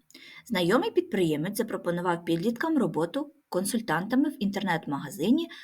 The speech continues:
розвивальних комп'ютерних ігор для дітей, сумісний із навчанням у школі графік, певний відсоток від ціни кожного проданого товару, оплату щотижня,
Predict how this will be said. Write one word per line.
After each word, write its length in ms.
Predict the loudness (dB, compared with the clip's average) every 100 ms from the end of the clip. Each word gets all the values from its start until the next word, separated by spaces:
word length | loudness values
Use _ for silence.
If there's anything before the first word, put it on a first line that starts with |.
| -20 -4
розвивальних 720 | -2 0 0 6 6 6 0
комп'ютерних 760 | -2 -2 -2 -2 -4 -8 -2
ігор 280 | 0 2 0 0
для 180 | 0
дітей, 480 | 2 -2 -4 -6 -8 _ _ _ _ _ -20 -20 -8
сумісний 540 | 2 8 8 8 4 0
із 200 | 4 10
навчанням 600 | 10 10 6 6 4 -2
у 180 | 0 0
школі 360 | 0 0 2 4
графік, 560 | 4 2 0 -6 -10 _ _ _ -20 _
певний 360 | 8 10 10 8
відсоток 500 | 6 4 2 2 0
від 160 | -2 0
ціни 240 | 4 4
кожного 480 | 4 2 4 4 4
проданого 480 | 2 2 2 2 2
товару, 540 | 2 2 2 0 -10 -14 -20 -14 2
оплату 480 | 2 6 4 6 2
щотижня, 680 | 2 4 4 4 0 -8